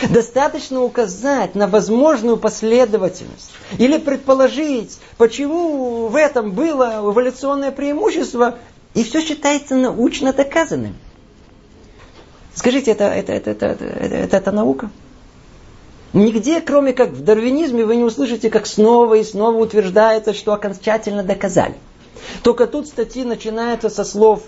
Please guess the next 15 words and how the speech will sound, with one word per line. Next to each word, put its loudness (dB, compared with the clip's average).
«ученые 4
доказали 0
эволюцию», 2
а 4
потом -2
только 0
о -2
чем -6
идет -8
речь. -14
При 4
этом -2
умело 4
вставляются 2
фразы, 0